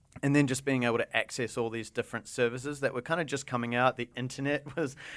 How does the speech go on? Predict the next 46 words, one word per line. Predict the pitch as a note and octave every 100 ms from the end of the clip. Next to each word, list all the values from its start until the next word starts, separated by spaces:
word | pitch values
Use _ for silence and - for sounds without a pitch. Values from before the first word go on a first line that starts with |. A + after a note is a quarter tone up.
| -
you | E3
know, |
in | D#3
twenty | C#3+ D#3
thirteen | C#3 D#3 D3+ D3+ E3
was | D3 B2
really | D3+ D3
blossoming | B2 C3+ C3+ C3+ D#3 D3+ D3
in |
a, | C#3
in | C#3
a | C3+
lot | C3 C3+
of |
different | C3 C3+ B2+
ways. | A#2+ A#2+ D3+ D3+
And, | B2 A#2 - - - -
uh, | A#2+ A#2 A#2 A#2
and | C3 B2+
I |
think | B2 C#3+ C#3
that | B2 -
timing, | - B2 A#2+ A2+ A2 - _ -
you | B2
know, | A2 G2+
was | A#2
such | - C#3
a | A2
big | A2+ G#2
factor | - G2+ -
in | G#2+
the | G#2
success, | - - - A#2 G2+
but, | - G#2+ - - - _ -
but | C3+
also | C3 B2+ B2 G#2+ G2+ - _ _ -
the | A#2+
complete | - B2 - - A#2+ A2+
obliviousness | A2+ A#2+ A#2 A2+ G#2+ A#2+ A2 -
that, | A2+ - A2 G#2+
that | A#2 G#2+
we | B2 A#2+
had | A#2 G#2
in | G#2
terms | A2+ G#2
of | G2+